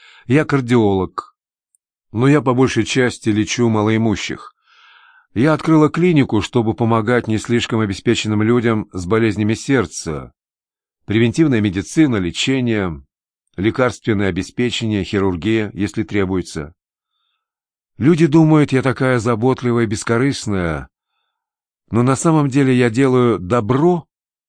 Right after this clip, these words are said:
только потому, что пытаюсь компенсировать то, что сделала тем вечером. Бет долго молчит,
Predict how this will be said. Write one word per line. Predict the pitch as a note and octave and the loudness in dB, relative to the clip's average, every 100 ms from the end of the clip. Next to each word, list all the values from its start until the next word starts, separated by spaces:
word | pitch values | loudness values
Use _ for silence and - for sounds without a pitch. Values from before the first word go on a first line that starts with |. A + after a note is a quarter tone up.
| _ _ _ _ | _ _ _ _
только | C#3+ D3+ B2 | 0 0 0
потому, | C3+ C3 D3+ | -2 0 0
что | B2+ | 0
пытаюсь | A#2 A2 B2+ A#2+ - | -2 -2 0 0 -2
компенсировать | B2 A2 A2+ G#2 C3 B2 A#2+ - | -2 0 -2 -2 -2 2 0 0
то, | B2+ | -2
что | A#2 - | -2 -2
сделала | G#2+ E2+ E2+ B2 A2+ G#2+ | -4 -4 -2 0 0 -2
тем | - A2+ | -2 -2
вечером. | G#2 A2 G#2 - B1+ A#1+ G#1 - _ _ _ _ _ _ _ _ _ _ _ - | -2 -2 -4 -4 -8 -10 -14 -20 _ _ _ _ _ _ _ _ _ _ _ -12
Бет | E2 A2+ F#2 | -4 -2 0
долго | G#2+ G#2 F#2 | 2 2 0
молчит, | F#2+ F#2 - C3 - | -2 -2 -4 -6 -8